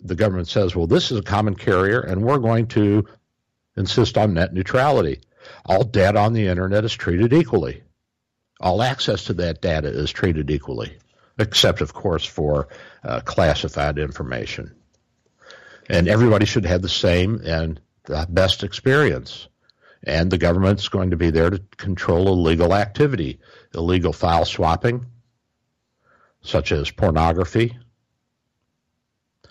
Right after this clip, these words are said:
illegal file swapping, such as selling your company's secrets to another company,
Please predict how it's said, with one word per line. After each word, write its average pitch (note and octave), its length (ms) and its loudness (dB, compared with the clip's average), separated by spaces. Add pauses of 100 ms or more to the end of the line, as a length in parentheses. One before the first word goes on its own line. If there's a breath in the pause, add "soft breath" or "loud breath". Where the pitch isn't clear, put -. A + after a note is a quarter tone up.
(320 loud breath)
illegal F#2+ 340 2
file E2+ 280 2
swapping, E2 440 -2
such E2+ 320 -4
as D2+ 380 0 (200 loud breath)
selling F#2+ 400 2
your F2 140 4
company's F2+ 500 -2
secrets - 440 -2
to G2+ 140 0
another E2 280 0
company, A2+ 460 -2